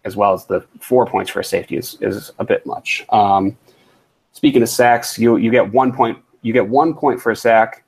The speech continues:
Uh, I was thinking, especially if we bump that safety one down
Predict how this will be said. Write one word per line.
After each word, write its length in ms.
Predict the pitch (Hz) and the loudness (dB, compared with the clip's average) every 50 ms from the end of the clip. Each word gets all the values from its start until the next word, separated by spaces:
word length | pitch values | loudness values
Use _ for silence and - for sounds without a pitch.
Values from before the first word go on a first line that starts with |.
| _ | _
Uh, 440 | - 117 107 104 104 101 101 101 101 - - _ _ _ - | -2 0 2 4 4 4 4 4 2 -2 -8 _ _ _ -8
I 80 | - | -6
was 120 | 107 101 - | -6 -6 -2
thinking, 400 | - 113 104 113 107 107 101 - | -4 -2 0 0 0 0 0 -2
especially 400 | - - - - 120 - - 117 | -6 -10 -6 -6 -6 0 0 0
if 120 | 104 - - | -2 0 -2
we 360 | 107 101 101 101 98 - - _ _ _ _ _ _ _ _ | -2 -2 0 -2 -4 -4 -8 _ _ _ _ _ _ _ _
bump 200 | - 107 101 - | -2 -2 -2 0
that 160 | 104 95 - | -2 -4 -2
safety 280 | - - 113 107 - - | 0 -2 -2 -2 -2 -4
one 200 | 98 98 95 92 | -4 -4 -2 -2
down 340 | 95 92 98 98 98 95 | -2 -2 0 0 -2 -4